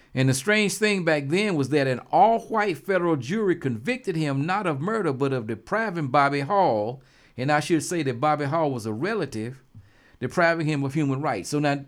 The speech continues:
this sister, Shirley Sherrod, uh, the wife of Charles Sherrod, who went to Albany to organize for snic in, uh, I think, nineteen sixty-one or sixty-two or somewhere in that down, the time frame, and he stayed there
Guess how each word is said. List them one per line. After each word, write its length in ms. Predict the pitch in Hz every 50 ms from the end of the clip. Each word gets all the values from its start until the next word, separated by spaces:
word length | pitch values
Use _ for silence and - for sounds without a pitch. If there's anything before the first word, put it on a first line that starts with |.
| _ -
this 320 | 170 156 175 202 196 -
sister, 360 | - 262 233 - - 156 139
Shirley 320 | 131 - 180 170 165 170 165
Sherrod, 580 | 143 175 165 180 175 165 127 98 92 92 - - _ _ _ _ _ _ _ _ _ _ _ _ _ _ _ _ _ _ _ _ _ _ _ - - 135
uh, 120 | 135 127
the 120 | 110 117
wife 320 | 120 117 147 151 170 170 151
of 120 | 165 143
Charles 400 | - - 196 190 175 156 139 -
Sherrod, 500 | 135 113 104 104 98 95 90 95 95 92 - 110
who 380 | 143 139 131 127 123 120 117 - _ _ _ _ _ _ -
went 200 | 135 165 185 -
to 80 | 185 151
Albany 420 | 160 165 156 151 139 151 139 131
to 80 | 123 127
organize 1000 | - 156 156 151 143 139 131 127 120 117 113 110 110 113 110 101 - - - _ _ _ _ _ _ _
for 120 | - - 131
snic 640 | 131 - - 160 170 156 117 - - - - - _ _ _ _ _ _ _ _ _ _ _ -
in, 200 | - 120 120 117 117
uh, 300 | 113 107 107 107 107 107
I 40 |
think, 240 | 107 - 147 131 123
nineteen 420 | 123 139 143 143 139 - 147 139 135
sixty-one 540 | - 147 139 135 135 131 123 131 131 120
or 40 | 113
sixty-two 760 | 110 - 151 143 139 - - 110 - - 156 143 123 113 107 - _ _ _ _ _
or 80 | - -
somewhere 280 | - - 156 127 127 127
in 40 |
that 140 | 123 117 110
down, 280 | 117 131 131 127 131 - -
the 100 | 110 104
time 300 | 104 - 143 139 135 131
frame, 220 | - 143 127 123
and 100 | 123 127
he 60 | 135
stayed 500 | 131 - - - 220 202 196 196 165 123
there 300 | 120 113 98 87 87 87